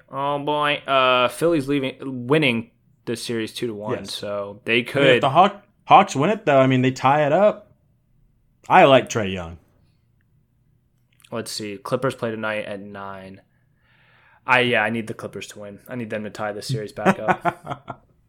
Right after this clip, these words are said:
Speaker 2: <laughs>
Speaker 1: I've already made my prediction, so I,
Speaker 2: Man,
Speaker 1: I need
Speaker 2: I miss Luka.
Speaker 1: Yeah. Sorry.
Speaker 2: <laughs> I mean, you're,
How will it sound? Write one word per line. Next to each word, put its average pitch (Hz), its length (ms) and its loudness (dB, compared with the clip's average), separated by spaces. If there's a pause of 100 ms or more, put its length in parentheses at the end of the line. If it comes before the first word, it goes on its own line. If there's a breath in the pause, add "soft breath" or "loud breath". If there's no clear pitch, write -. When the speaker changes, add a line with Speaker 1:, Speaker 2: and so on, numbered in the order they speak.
(160)
Speaker 2:
<laughs> - 340 -20
Speaker 1:
I've 175 180 6
already 170 240 8
made 143 180 2
my 139 100 4
prediction, 123 680 -2
so 127 160 0
I, 117 120 4
Speaker 2:
Man, 139 280 4
Speaker 1:
I - 40 -4
need - 20 2
Speaker 2:
I 143 140 8
miss 131 220 0
Luka. 110 460 -6 (1040)
Speaker 1:
Yeah. 101 720 -4 (580 soft breath)
Sorry. 104 380 -6
Speaker 2:
<laughs> - 920 -2
I 196 180 12
mean, 202 200 6
you're, 208 220 2